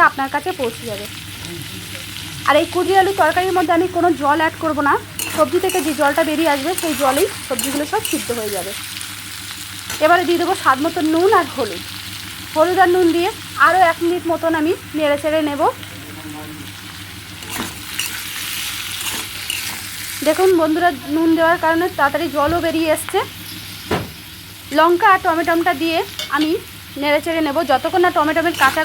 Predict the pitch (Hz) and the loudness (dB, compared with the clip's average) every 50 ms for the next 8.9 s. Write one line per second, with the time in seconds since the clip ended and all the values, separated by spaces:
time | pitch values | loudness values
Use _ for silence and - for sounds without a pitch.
0 | 262 262 269 302 311 349 - 294 294 - 349 339 - 330 294 294 302 294 302 311 | 2 0 2 2 0 2 2 2 2 2 0 -2 0 0 -2 0 2 0 0 2
1 | - 277 269 277 294 302 330 330 330 339 311 285 285 285 294 349 - - - - | 2 0 0 0 0 0 2 2 4 4 2 2 2 2 2 2 2 0 -4 -10
2 | - - - - - - - - - 320 240 240 294 311 311 302 392 508 508 - | -10 -12 -10 -10 -10 -8 -8 -4 -4 -2 -2 0 0 0 0 2 0 0 2 2
3 | 294 277 - - 262 233 220 208 196 190 190 - - - - - - - - - | 2 2 2 -2 -8 -8 -8 -8 -8 -10 -12 -12 -14 -16 -14 -14 -14 -14 -14 -14
4 | - - - - - - - - - - - - - - - - - - - - | -14 -14 -14 -14 -10 -10 -8 -8 -8 -8 -10 -12 -14 -12 -10 -10 -8 -8 -10 -10
5 | - - - - - 453 - - - - - - - - - - - - - - | -12 -14 -14 -14 -14 -12 -12 -12 -12 -12 -12 -12 -14 -14 -14 -14 -14 -14 -14 -14
6 | - - - - - - - - - - - - - - - - - - - 294 | -14 -14 -14 -14 -14 -14 -14 -14 -14 -14 -14 -14 -14 -14 -14 -14 -14 -6 -2 2
7 | 311 349 359 381 294 349 359 320 349 339 370 440 466 - - - - - - 277 | 2 4 4 4 4 2 2 2 2 2 2 0 0 -2 -8 -12 -2 2 2 2
8 | 277 - - 330 320 359 339 285 294 294 311 330 349 302 330 339 349 381 | 2 2 0 0 2 2 0 0 0 0 2 2 0 0 0 0 0 0